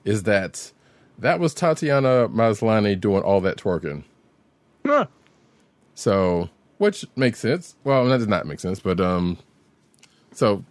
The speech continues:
Speaker 1: she's doing the mocap for, for She-Hulk, and, uh,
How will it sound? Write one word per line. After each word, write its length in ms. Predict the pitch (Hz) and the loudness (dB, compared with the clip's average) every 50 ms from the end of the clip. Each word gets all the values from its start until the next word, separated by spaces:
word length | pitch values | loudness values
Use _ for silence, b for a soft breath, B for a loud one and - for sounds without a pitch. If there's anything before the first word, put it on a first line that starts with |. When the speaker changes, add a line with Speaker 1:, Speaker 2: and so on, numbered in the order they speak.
| _ - 147 | _ -18 -16
Speaker 1:
she's 260 | 123 - - 175 151 | -10 -4 -2 -2 0
doing 160 | 139 147 135 | 0 0 0
the 60 | 131 | 0
mocap 420 | 120 120 123 113 - 117 104 98 - | 0 0 0 0 -2 -2 -2 -2 -4
for, 380 | - - 110 107 104 101 101 76 | -4 -2 0 0 0 0 -2 -4
for 240 | - - 110 107 104 | -4 -4 -4 -4 -4
She-Hulk, 580 | - - 95 85 95 82 87 82 - - - _ _ _ _ _ _ - | -6 -8 -6 -4 -2 -2 -2 -4 -6 -12 -20 _ _ _ _ _ _ -8
and, 420 | - 87 85 85 90 85 78 - | -6 -4 -4 -2 -2 -4 -2 -2
uh, 400 | 98 87 85 85 82 85 82 82 | 0 0 2 2 2 2 0 0